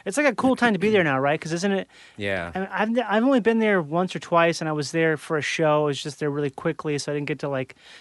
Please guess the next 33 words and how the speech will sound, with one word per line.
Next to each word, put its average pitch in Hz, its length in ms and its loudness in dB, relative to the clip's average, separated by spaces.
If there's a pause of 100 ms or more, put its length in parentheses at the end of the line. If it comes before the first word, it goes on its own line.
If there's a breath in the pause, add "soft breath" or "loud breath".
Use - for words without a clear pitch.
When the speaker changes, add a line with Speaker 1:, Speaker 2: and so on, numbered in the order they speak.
Speaker 1:
see 196 340 2
a 220 80 4
lot 226 140 4
of 226 80 0
stuff. 240 380 2
Speaker 2:
Mm-hmm. 214 260 -8
Speaker 1:
But, 165 220 4 (120)
uh, 147 440 4 (920 loud breath)
I - 60 -4
know 220 60 2
pe-, 254 220 2
I 220 80 0
know 262 100 4
people 254 300 2
who've 196 180 0
spent 233 220 0
a - 20 2
lot 196 140 4
of 156 40 2
time 190 300 2
there, 165 140 2
and 147 60 -2
they're 143 60 -2
saying 160 280 -4
how 147 160 -2
it's, 135 120 -8
like, - 220 -14
the, 160 160 -16 (300)
sort 208 200 -2
of 202 60 2
like 185 160 2
this, 156 260 -2
um, 143 360 0